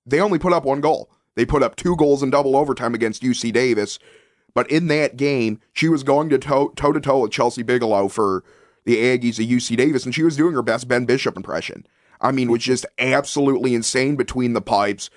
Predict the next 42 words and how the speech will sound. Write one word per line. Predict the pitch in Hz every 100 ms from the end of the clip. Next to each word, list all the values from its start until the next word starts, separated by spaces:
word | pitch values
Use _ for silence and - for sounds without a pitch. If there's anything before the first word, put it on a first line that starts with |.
| - _
was | 110 127
doing | 135
a | 127
really | 139
good | 139 127
job | 123 -
picking | 135 131
up | 120
the | 117
puck | 127 113
in | 107
traffic, | 101 113 160 180 107 -
but | 101 95 - _ _ _ _ _ _ _ _ -
whenever | 139 143 139 175 208
you | 156 170
rely | 151 123 113 120 107
on | 110 101
one | 104 117 135
player | 123 - 110 110 117 120 123 _ -
on | 120 107
one | 104 123 131
end | - 123 127
of | 110
the |
field | 101 - 120 120
to | 107
keep | - - 139 127
you | 127 104
in | 123
a | 110
game, | 101 107 110 120 131 _ _ _ _
they | 117 151 185
haven't | 147 151 151 127
really | 135 120
shown | - 131 123
the |
ability | 113 123 127 107 101
to | 104
have | 104
a |
contingency | 101 120 107 135 120 107 104
plan | 92 104 98 92